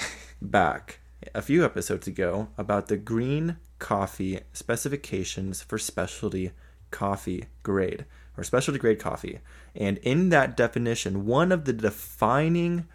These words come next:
points of a specialty grade coffee is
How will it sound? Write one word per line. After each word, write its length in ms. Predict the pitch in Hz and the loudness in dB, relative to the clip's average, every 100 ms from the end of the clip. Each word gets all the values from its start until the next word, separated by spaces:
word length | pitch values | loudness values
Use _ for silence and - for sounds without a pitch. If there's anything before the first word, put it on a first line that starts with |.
| - - - - | -20 -20 -20 -10
points 480 | - 156 104 95 - - | 4 4 4 -2 -10 2
of 260 | 117 143 143 | 4 4 4
a 180 | 127 | 0
specialty 520 | 127 - 98 - 143 175 | 0 -2 -2 0 -2 0
grade 280 | 98 104 | 0 -2
coffee 440 | - - - 120 110 | -2 -6 -4 -6 -2
is 240 | 107 139 | -2 -2